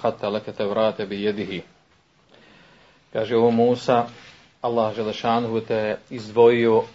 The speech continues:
u razgovoru sa tobom i svojom rukom ti je napisao Tevrat. Etulumeni ala emrin kad kadarahu Allahu alayya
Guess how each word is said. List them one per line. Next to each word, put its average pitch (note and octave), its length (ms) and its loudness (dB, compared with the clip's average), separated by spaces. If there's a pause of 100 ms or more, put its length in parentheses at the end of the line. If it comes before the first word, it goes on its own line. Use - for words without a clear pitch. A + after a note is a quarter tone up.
(360)
u B2 220 -6
razgovoru A2+ 1000 0 (140)
sa - 240 -4
tobom A#2+ 480 4 (1400)
i - 80 -10
svojom B2+ 380 0
rukom A#2+ 340 0
ti A#2+ 80 -2
je A#2 60 4
napisao A2+ 480 -2
Tevrat. A#2 500 6 (1900)
Etulumeni C3 960 2 (760)
ala A#2+ 420 4
emrin B2+ 460 4 (300)
kad B2+ 280 2 (160)
kadarahu A#2+ 500 6
Allahu A2+ 500 2
alayya A#2 560 4